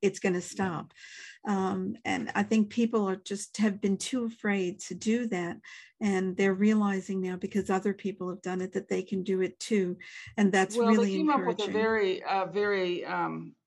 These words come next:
Speaker 2: original way of doing it. They didn't say, "I'm striking because I'm, don't want the vaccine." They just called in sick. So they weren't breaking any laws.
Speaker 1: No.
Speaker 2: They just, uh, everybody was sick.
Speaker 1: Hey, whatever
Speaker 2: And,
Speaker 1: works.
Speaker 2: uh,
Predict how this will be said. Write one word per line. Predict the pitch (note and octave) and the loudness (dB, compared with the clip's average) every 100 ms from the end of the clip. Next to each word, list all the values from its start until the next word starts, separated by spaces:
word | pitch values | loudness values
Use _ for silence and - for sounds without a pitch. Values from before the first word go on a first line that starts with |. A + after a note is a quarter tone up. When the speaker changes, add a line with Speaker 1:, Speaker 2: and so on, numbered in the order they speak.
| _ _ _ F#3 D3 F#3 | _ _ _ -20 -12 -8
Speaker 2:
original | F3 G3+ F#3+ F3+ E3 | -2 -2 0 -2 0
way | E3+ E3 D#3+ D#3+ | 0 2 2 0
of | D3+ | -2
doing | G3+ G3 F3 | -2 -2 -2
it. | D#3 D#3+ | -4 -6
They | F3 | -4
didn't | G3+ A3+ - - _ | -2 -4 -8 -14 _
say, | - F3+ F3 F3 F3 - | -4 -2 -2 -2 -2 -2
"I'm | E3+ E3+ E3+ D#3 D#3 | -4 -4 -6 -8 -12
striking | - - F3+ E3+ E3+ D#3+ | -14 -2 -2 -2 -6 -6
because | D#3 E3+ D#3+ D#3 | -10 -10 -12 -8
I'm, | D#3+ D#3+ D#3+ - | -6 -4 -6 -10
don't | E3+ | -10
want | E3 | -10
the | D#3 | -12
vaccine." | D#3+ D#3+ F3 D#3+ _ _ | -16 -16 -18 -20 _ _
They | F#3 | -12
just | G#3 G3+ | -12 -12
called | F#3+ E3+ E3 | -6 -6 -4
in | D#3 | -8
sick. | - E3+ - _ - - - _ _ _ _ _ | -10 -14 -16 _ -20 -20 -20 _ _ _ _ _
So | G3+ | -2
they | G3+ | 0
weren't | G#3 A#3 | 2 0
breaking | A3 G#3 G3+ F#3 | 0 -2 -4 -4
any | F3+ | -4
laws. | E3+ E3+ D#3+ A#2 D#3 - - | 2 4 4 2 -6 -16 -4
Speaker 1:
No. | F#3 E3+ E3+ | -2 -2 -6
Speaker 2:
They | F3 | -14
just, | E3+ F#3 - _ _ _ | -14 -20 -20 _ _ _
uh, | G#3+ G#3+ - - | -4 -4 -8 -14
everybody | G#3+ A3 G3 | -10 -10 -10
was | F3+ - | -12 -14
sick. | - - _ _ - | -18 -18 _ _ -6
Speaker 1:
Hey, | C#4+ C#4 | -4 0
whatever | A3+ A#3 C4 C4 | 2 4 4 2
Speaker 2:
And, | A#3+ | 2
Speaker 1:
works. | D4+ - - - E4 | -2 -4 -8 0 4
Speaker 2:
uh, | F4+ | 4